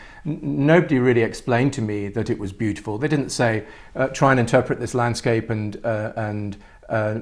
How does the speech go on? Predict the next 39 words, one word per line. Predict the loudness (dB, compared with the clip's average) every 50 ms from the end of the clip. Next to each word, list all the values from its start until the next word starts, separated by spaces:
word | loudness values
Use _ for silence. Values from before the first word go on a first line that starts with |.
| -4 -4
perceive | -2 -2 2 4 6 6 6
it | 4 2 2
as | -2 -4
beautiful." | 0 4 4 4 4 4 -6 -8 -8 -8 -10 -12 -18 -16 -4
It, | -4 -4 -4 -4 -8 -4 -2
it | -2 -2 0 0
was | 0 0 0 0
just | -2 0 2 2 2 0 -6 -12 -8 0
obvious | 2 2 4 4 4 2 2 0 -4 -6
that | -6 -6
it | -6 -8
was. | -8 -8 -8 -8 -8 -10 -10 -14 -18 -20 -8 -2
You | 0 2
have | 2 2 2
a | 0
bond | 2 4 4 4 6 4 2 2
with | 0 0 0
it, | -2
a | -2 0
natural | 0 0 0 -2 -4 -4 -4 -4
bond, | 0 2 2 2 2 0 -2
as, | -4 -4 -6 -8 -8
as | -8 -8 -8 -4 2
Roger | 2 2 2 2 -2 -6
Scruton | -6 -2 -2 -2 -2 -2 -4
says. | -4 -4 -4 -4 -6 -12 -18 -20 -20 -20 -20 -16
When | -14 -14 -6 0 4 4 6 6
that | 4 4 4
happens, | 2 2 2 2 2 0 2
you | 0 0 0
feel | 2 4 6 6 6
at | 6 4 2
home. | 2 4 4 4 4 2 0
You | 0
have | 0 0 -2
a | -2
sense | -2 0 0 0 0 -2 -4
of | -6 -6 -6 0
peace. | 2 2 2 2 0 -6 -10 -12 -16 -18